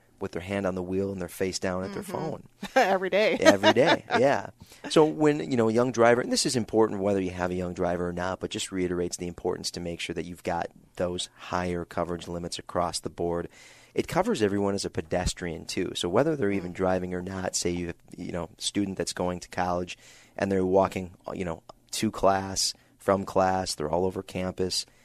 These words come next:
Speaker 1: If they were actually hit by a vehicle that wasn't paying attention as a pedestrian, uninsured and underinsured motorists would actually cover them in that scenario as well.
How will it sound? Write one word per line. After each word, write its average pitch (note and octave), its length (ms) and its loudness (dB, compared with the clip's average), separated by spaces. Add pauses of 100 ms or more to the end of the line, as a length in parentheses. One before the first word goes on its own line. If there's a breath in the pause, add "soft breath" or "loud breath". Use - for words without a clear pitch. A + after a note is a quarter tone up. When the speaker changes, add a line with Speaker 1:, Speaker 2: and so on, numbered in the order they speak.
(220 soft breath)
Speaker 1:
If F#2+ 140 -6
they G#2 100 6
were A#2 140 8
actually G2 380 2
hit G#2 340 -4
by F2 160 0
a F2 100 -4
vehicle F#2 360 -4
that F2+ 100 -4
wasn't F2+ 300 -4
paying F2 180 -8
attention E2+ 380 -8
as F2 120 -6
a - 60 -12
pedestrian, F2 720 -6 (400 soft breath)
uninsured G2+ 460 0
and F2 120 -4
underinsured F#2 400 -4
motorists F2+ 400 -4
would E2+ 120 -6
actually F#2 280 -8
cover G#2+ 320 0
them F2+ 240 -4
in F2 220 -8
that E2+ 220 -8
scenario F2 560 -6
as - 200 -10
well. E2+ 440 -10